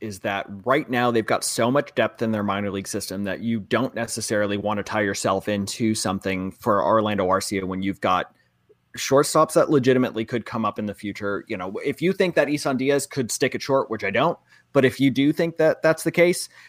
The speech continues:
or if you really want to dream on Mar-, Mauricio Dubon, but you've also got some shortstops that are even further down that have been on, uh, international deals that could potentially be something. And so maybe Orlando Arcia is not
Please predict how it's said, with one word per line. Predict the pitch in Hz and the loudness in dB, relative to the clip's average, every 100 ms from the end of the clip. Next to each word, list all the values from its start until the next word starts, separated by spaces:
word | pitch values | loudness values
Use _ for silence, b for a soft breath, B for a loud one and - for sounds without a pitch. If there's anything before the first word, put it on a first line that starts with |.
| 135 | 0
or | 135 135 | 4 4
if | - | 2
you | 156 139 | -2 0
really | 113 143 156 | 2 4 4
want | 139 147 | 2 2
to | 143 | 2
dream | 139 139 | 0 0
on | 127 | 2
Mar-, | 123 120 | 0 -2
Mauricio | - 131 117 139 - 143 | -4 -2 0 0 2 0
Dubon, | 123 123 143 147 151 - b _ | 0 0 2 2 0 -6 b _
but | 117 | -4
you've | 147 160 | -2 2
also | 139 - 131 | 2 2 0
got | 123 - | 0 0
some | 117 | -4
shortstops | 135 - - 110 - | -4 -4 -2 -4 -2
that | 110 | -4
are | 107 | -2
even | 113 104 101 98 | -2 -2 -6 -6
further | - 117 110 | -4 -4 -4
down | 101 98 107 104 | -4 -6 -4 -4
that | 98 | -6
have | 92 | -4
been | 101 | -4
on, | 95 87 - | -4 -6 -8
uh, | 104 101 131 | -8 -6 -2
international | 117 131 151 143 127 | 0 2 0 0 -2
deals | 117 113 98 | 0 0 -2
that | 101 | -6
could | 107 | -8
potentially | 104 104 104 101 101 | -8 -6 -6 -4 -4
be | 95 95 | -4 -6
something. | 101 98 87 90 b b b - | -8 -8 -8 -12 b b b -4
And | 117 110 | -4 2
so | 135 | 4
maybe | 151 156 139 | 6 6 6
Orlando | 123 120 110 101 | 4 2 0 0
Arcia | 104 104 98 | -2 -4 -6
is | 104 | -2
not | 98 | -4